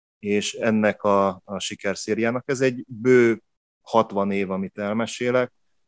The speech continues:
ö, a története. Kívülállóként, kívülállóként tekintünk rá erre az időszakra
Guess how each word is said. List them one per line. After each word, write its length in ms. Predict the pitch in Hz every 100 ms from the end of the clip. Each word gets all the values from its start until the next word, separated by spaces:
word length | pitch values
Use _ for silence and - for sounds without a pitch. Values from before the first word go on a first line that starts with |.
| _ _ _ _ _
ö, 340 | 101 101 101 98 _
a 100 | -
története. 720 | 117 101 - 98 92 - 87 _ _ _
Kívülállóként, 920 | - 151 135 123 107 107 107 - 107 98
kívülállóként 840 | 107 123 117 107 107 104 113 101
tekintünk 680 | 135 117 - 110 - 107 101
rá 280 | 107 101 98
erre 260 | 104 104 101
az 140 | 101
időszakra 840 | 113 123 113 127 117 123 127 131